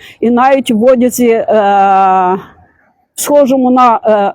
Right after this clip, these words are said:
однострій поліцейського. Група осіб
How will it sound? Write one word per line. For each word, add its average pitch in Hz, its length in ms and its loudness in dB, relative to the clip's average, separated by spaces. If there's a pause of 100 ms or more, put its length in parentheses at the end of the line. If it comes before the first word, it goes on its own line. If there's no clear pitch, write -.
однострій 247 600 -2
поліцейського. 220 1000 -4 (840)
Група 285 560 -2
осіб 269 540 -2